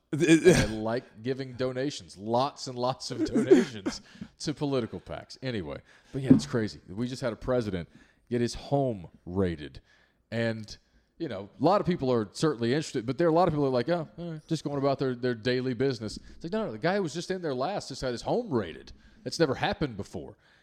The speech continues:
Speaker 2: And it's
Speaker 1: No.
Speaker 2: like, they're like, "Oh, no, he took," they believe anyway, the accusation is, the allegation is, that it was something to do with you know, our, our nuclear weaponry,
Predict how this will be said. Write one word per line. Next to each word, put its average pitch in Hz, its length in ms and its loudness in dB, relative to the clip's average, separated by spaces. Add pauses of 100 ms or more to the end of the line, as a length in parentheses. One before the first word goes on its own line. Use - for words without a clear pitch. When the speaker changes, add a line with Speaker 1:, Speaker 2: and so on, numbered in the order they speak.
(140)
Speaker 2:
And 120 140 0
it's 117 140 0
Speaker 1:
No. 127 260 6
Speaker 2:
like, 104 100 -2
they're 143 100 2
like, 135 160 -2
"Oh, 160 140 0
no, 151 140 0
he 170 120 -2
took," - 260 -2 (420)
they 147 120 6
believe 135 480 2
anyway, 110 360 2
the 113 180 2
accusation 117 680 0
is, 98 280 -4
the 104 140 0
allegation 101 580 0
is, 90 240 -6 (440)
that 123 560 2
it 139 60 -4
was 143 160 -2
something 143 300 0
to 135 80 0
do 107 180 2
with 127 380 -2 (500)
you - 80 -6
know, 120 240 0 (140)
our, 120 200 0
our 123 140 0
nuclear 135 400 2
weaponry, 139 520 -2